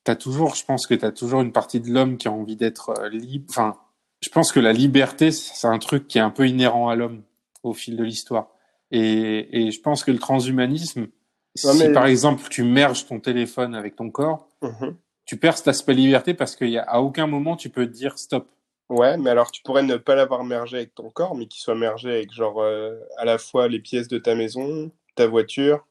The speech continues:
Speaker 2: ton travail.
Speaker 1: C'est un peu ce qui est aujourd'hui, quoi.
Speaker 2: Oui, oui, mais que tu sois pas obligé d'avoir le device sur toi. Un peu t-, comme, euh, on pourrait reprendre un, un exemple de film, euh, j'ai oublié son nom,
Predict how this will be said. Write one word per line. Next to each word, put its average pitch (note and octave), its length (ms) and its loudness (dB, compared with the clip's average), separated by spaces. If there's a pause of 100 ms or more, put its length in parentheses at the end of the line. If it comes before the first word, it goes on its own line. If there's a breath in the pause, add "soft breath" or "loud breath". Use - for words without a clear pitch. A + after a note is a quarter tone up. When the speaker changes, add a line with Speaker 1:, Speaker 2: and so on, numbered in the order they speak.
(340)
Speaker 2:
ton B2 140 -10
travail. C3 520 2 (600)
Speaker 1:
C'est - 140 -10
un A#2 100 -8
peu B2+ 160 -2
ce - 80 -10
qui - 100 0
est G#2+ 140 0
aujourd'hui, A#2 400 -6
quoi. A2 140 -10 (260)
Speaker 2:
Oui, D3 160 4
oui, F#3+ 140 0 (140)
mais A#2+ 240 0
que A#2 380 2
tu A2+ 180 -10
sois - 180 2
pas D#3 80 4
obligé C#3+ 280 0
d'avoir A#2+ 300 2
le A2+ 100 -4
device B2 480 -4
sur - 220 -12
toi. D#3+ 280 -4 (440)
Un B2+ 100 -4
peu D#3 160 -6
t-, - 160 -16
comme, B2 240 0
euh, A2 880 -2
on G#2+ 140 -10
pourrait G#2+ 300 -6
reprendre A#2 340 -6
un, G#2 440 -6 (600 soft breath)
un A2+ 40 -6
exemple A2+ 400 -2
de A2 140 -4
film, D#3 580 0 (500)
euh, G2+ 1080 -2 (480)
j'ai A#2 140 -12
oublié A2 240 -6
son - 160 -6
nom, D3+ 260 2